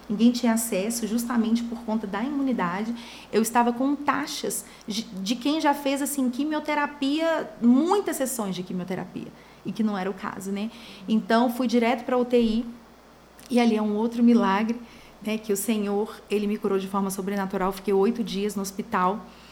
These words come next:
E, e foi quando até eu, eu falei sobre Tessalonicenses e eu declarava, né, que o Senhor iria me curar.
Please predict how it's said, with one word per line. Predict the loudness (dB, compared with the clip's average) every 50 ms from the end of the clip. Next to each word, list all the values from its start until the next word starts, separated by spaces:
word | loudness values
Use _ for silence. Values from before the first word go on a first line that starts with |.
| -20 -20 -20 -20 -20 -16 -8 -4
E, | -2 0 0 0 0 0 -2 -2 -2
e | -4 -4
foi | 0 0 0
quando | 0 0 0 0
até | 0 -2 -2 -2 -2 0 2
eu, | 2 2 2 0 0 -2
eu | -2 -2 -2
falei | -2 -2 -2 0 0 0 0
sobre | -2 -2 -4 -4 -6 -6
Tessalonicenses | -6 -6 -6 -4 -4 -4 -4 -2 -4 -4 -6 -4 -4 -4 -2 -2 -2 -4 -4 -2
e | 0
eu | 0 0 0 -2 -4 -6
declarava, | -2 0 0 0 2 2 2 4 4 4 4 2 2 0 -2 -2 -4
né, | -2 -2 -2 -4 -4 -6 -8 -12 -14
que | -10 -6 -4 -4
o | -4
Senhor | -2 2 4 6 6 6 6 4 4
iria | 2 0 0 0 0
me | -2 -2
curar. | -4 -2 -4 -2 -2 -4 -6 -8